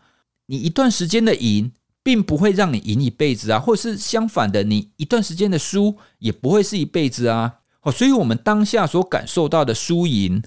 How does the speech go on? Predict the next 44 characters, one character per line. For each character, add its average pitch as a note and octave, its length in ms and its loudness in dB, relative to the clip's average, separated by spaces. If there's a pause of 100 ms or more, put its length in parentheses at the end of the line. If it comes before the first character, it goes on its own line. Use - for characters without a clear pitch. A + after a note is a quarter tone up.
(220)
成 A#2+ 180 -2
功 E3+ 160 -2
或 E3+ 160 2
失 D#3 240 -2
败 D#3+ 240 0
以 C2+ 100 -10
及 - 140 -8
挫 E3 300 -2
折， - 280 -10 (220)
它 A3+ 100 -4
都 A#3+ 160 0
只 - 160 -8
是 - 220 -2
一 - 140 -2
时 - 340 -2
的， - 180 -10 (300)
它 A3 100 0
不 G#3+ 160 -6
会 F#3 140 2
代 F3 140 0
表 G#2 160 -6
一 G3 100 -12
辈 B2 260 -2
子。 - 280 -16
好， - 140 -4
因 F3+ 140 2
为 C4 80 4
我 A#3 100 2
们 A2 120 0
的 G2+ 120 0
人 G2+ 240 -2
生 D3+ 240 -2
是 D3+ 140 -4
一 D#3 60 0
个 C#3 160 0
无 G#2 180 -4
限 A2 240 -2
赛 G#2+ 240 -2
局 D#2 200 -18
的 D#2 120 -18
一 F2+ 80 -6
个 G2+ 120 -4
情 D2 240 -8
况。 F2+ 240 -4